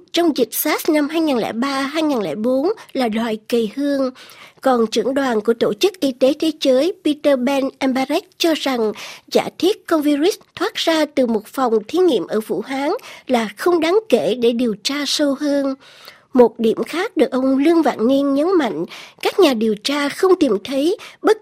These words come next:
cứ dấu hiệu nào cho thấy virus corona hiện diện ở Vũ Hán và các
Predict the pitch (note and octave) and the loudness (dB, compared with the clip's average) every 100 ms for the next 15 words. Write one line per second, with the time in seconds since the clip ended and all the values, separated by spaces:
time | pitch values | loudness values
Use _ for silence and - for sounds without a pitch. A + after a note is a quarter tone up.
0 | - E4+ F#4+ - F4+ F#4+ G3+ A#3 B3+ A3 | 0 2 2 2 2 2 0 0 2 0
1 | G#3 C4+ C4+ C#4+ D4 G#4 - - - D4 | -2 -4 -4 -2 0 -2 -8 -14 0 2
2 | D4 F4+ - - D4+ D4+ C#4+ C#4 C4 B3+ | 4 2 0 0 2 4 4 2 2 0
3 | C4 A3+ G3 A#3 F3+ F#3+ G3+ A#3 F#3 A3+ | -2 -4 -4 -6 -6 -2 -4 -2 -4 -4
4 | C#4 C4+ G4 D#4+ - E4+ | -4 -2 -2 -6 -10 -12